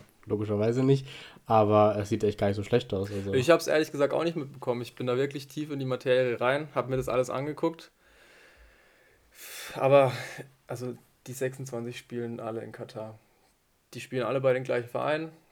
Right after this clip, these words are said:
Speaker 2: die kennen sich,
Speaker 1: Ja.
Speaker 2: was natürlich ein Vorteil ist.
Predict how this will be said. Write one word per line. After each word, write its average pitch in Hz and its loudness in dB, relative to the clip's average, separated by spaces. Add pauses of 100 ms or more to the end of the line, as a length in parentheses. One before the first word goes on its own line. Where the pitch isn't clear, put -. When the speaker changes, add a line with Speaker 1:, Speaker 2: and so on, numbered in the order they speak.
Speaker 2:
die - -14
kennen 143 -2
sich, 156 -8
Speaker 1:
Ja. 117 -2
Speaker 2:
was 131 0
natürlich 143 0
ein 135 -6
Vorteil 151 4
ist. 165 -4